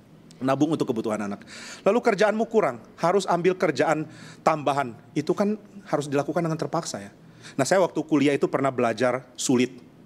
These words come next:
belajar sementara, yaitu kerja malam. Jadi habis kuliah masih kerja malam. Eh, malam sampai tengah malam, jam dua belas baru pulang. Pagi-pagi kuliah lagi.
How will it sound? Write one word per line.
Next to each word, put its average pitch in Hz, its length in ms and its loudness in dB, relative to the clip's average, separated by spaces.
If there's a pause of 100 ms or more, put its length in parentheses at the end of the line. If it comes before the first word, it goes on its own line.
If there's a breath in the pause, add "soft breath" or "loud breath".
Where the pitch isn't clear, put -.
(120)
belajar 110 400 -2
sementara, 104 480 -4 (240 loud breath)
yaitu 127 240 0
kerja 131 400 0
malam. 120 320 -2 (480)
Jadi 120 160 -2
habis 123 180 0
kuliah 127 300 2
masih 117 160 -6
kerja 107 240 -4
malam. 101 320 -6 (460)
Eh, 101 280 -10
malam 113 300 -4
sampai 113 320 -6
tengah 117 180 -4
malam, 123 300 -2
jam 113 160 -4
dua 117 160 0
belas 131 160 0
baru 110 160 -6
pulang. 101 320 -6 (240 loud breath)
Pagi-pagi 120 400 -4
kuliah 110 260 -2
lagi. 101 220 -12